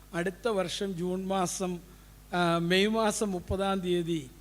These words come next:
കാൽഗറി സെന്റ് മേരീസ് പള്ളിയുടെ കൂദാശയാണ്, തിരുമേനിയും കൂടെ വരണം എന്ന് എന്നോട്, ആ, ഡേറ്റ് ഫിക്സ് ചെയ്തപ്പോൾ തന്നെ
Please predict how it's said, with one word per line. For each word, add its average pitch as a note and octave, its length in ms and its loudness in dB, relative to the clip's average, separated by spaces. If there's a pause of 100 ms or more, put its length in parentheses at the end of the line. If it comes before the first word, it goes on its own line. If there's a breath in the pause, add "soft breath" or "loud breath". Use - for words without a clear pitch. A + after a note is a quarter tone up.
(240)
കാൽഗറി F3+ 420 0
സെന്റ് F3 280 -2
മേരീസ് F3+ 320 -2
പള്ളിയുടെ E3+ 360 -2
കൂദാശയാണ്, E3 960 -2 (440 loud breath)
തിരുമേനിയും F3 440 0
കൂടെ F3 180 0
വരണം E3 580 0 (360 loud breath)
എന്ന് E3 260 -4
എന്നോട്, E3 560 -2 (320)
ആ, D#3 120 -6
ഡേറ്റ് F3 440 -2
ഫിക്സ് - 300 -4
ചെയ്തപ്പോൾ F#3 420 -2
തന്നെ E3 140 -6